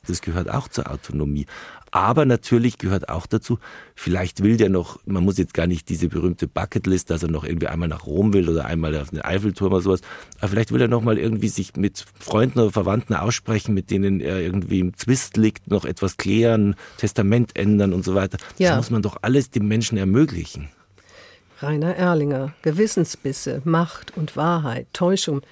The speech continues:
Speaker 2: Manipulation, Vertrauensverlust. Ausübung von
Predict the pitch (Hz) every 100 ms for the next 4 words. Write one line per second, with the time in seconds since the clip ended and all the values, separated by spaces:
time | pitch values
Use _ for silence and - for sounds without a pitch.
0 | - _ _ 151 170 185 180 202 196 -
1 | 240 233 165 185 165 185 220 208 - 165
2 | 143 135 - - - - - - _ _
3 | _ _ - 175 254 277 - 220 208 208
4 | 202 - - - - - 196 175 175